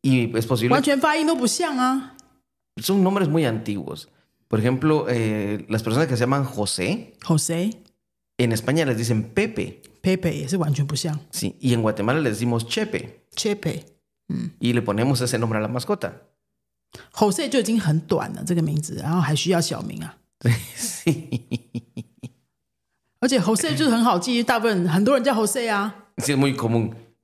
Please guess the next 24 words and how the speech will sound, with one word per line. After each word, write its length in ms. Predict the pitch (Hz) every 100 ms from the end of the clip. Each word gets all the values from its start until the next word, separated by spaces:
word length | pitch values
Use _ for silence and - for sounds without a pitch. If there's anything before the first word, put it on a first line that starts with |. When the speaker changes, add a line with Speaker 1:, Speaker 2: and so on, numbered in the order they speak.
| _
Speaker 1:
Tal 120 | 120
vez 100 | 127
por 100 | 135 135
eso 120 | 147
es 140 | 139
para 100 | 123
decir 320 | 113 120 127 -
José, 360 | 107 110 170
Pepe 300 | 175 147 127
y 60 | 98
Chepe, 520 | - 101 73 - _
los 160 | - 98
tres 180 | 120 -
Josés. 360 | 98 87 - - _
Speaker 2:
哎。 360 | 185 170 156 - _ _ _ _ -
<laughs> 1200 | - - - - - - 277 277 - - - 165
那 100 | 240
也 100 | 254
有 140 | 226 220
狗 180 | 196
叫 220 | 170 214 170
José 240 | 160 185
的 80 | 165
吗？ 320 | 156 156